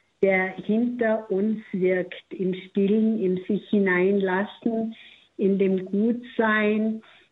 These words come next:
und das Leben so annehmen in allen Schwierigkeiten.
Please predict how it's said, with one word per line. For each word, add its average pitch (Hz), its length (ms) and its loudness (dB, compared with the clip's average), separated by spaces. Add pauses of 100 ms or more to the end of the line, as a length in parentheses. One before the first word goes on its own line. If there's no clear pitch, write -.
(200)
und 196 240 -2
das 202 220 0
Leben 202 560 2 (120)
so 208 240 0
annehmen 208 920 0
in 190 200 -6
allen 180 300 -2
Schwierigkeiten. 160 1120 -6